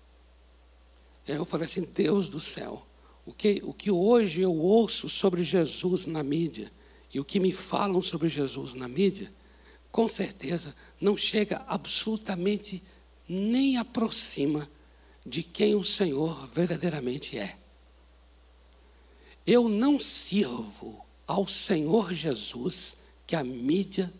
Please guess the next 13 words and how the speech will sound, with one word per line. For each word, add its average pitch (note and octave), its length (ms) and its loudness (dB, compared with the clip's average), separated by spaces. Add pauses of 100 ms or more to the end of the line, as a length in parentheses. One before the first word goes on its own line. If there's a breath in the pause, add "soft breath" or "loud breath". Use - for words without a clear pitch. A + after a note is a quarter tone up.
(100)
me D#3 420 -2 (420)
reflete. - 1000 -4 (1900)
Eles G3 200 2
estão A3+ 200 2
falando G3 460 2
de E3 100 -4
um C#3 60 0
Cristo - 540 -2
que - 120 -2
não G3+ 160 2
é F#3+ 80 2
o - 80 -2
meu. G#2 320 -4